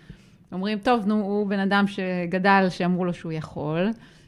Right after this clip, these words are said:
והוא בגיל עשרים ואחד כבר בנה בית, והכל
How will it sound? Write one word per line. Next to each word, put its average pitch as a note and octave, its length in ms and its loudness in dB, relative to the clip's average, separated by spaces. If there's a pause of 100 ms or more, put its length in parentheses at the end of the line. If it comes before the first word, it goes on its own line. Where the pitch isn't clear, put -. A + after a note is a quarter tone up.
(140)
והוא G3+ 260 -2
בגיל G3 280 2
עשרים G3+ 260 0
ואחד G3 300 4
כבר F3+ 240 -4
בנה D#3+ 580 2
בית, F3 640 0
והכל E4+ 840 0